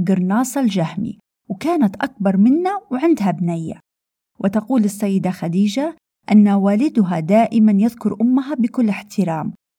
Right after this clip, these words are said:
رغم النظرة التي كانت تقابل بها بنات الجواري التي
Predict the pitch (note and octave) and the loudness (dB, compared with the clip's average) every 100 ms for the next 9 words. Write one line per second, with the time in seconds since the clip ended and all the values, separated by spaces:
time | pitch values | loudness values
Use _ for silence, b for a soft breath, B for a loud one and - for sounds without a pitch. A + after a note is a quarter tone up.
0 | - G3+ G3+ G3+ G3+ A3+ C#4+ G3+ E3+ E3 | -2 0 4 6 6 4 2 -2 -2 -4
1 | F3 F3+ G#3 G3 F#3+ F#3+ F#3 G#3+ G3 F#3 | -6 -4 -2 0 -2 -6 -4 0 0 -2
2 | F3 G3+ G3 C4+ A#3 F#3 F3 F#3 - F3 | -2 -2 -2 -4 -2 0 -2 -4 -6 -6
3 | F3 E3+ F#3 G3+ A#3 D#4+ - F#3 F3 F#3 | -4 -2 -2 0 0 -2 -4 -4 -2 -4
4 | - | -6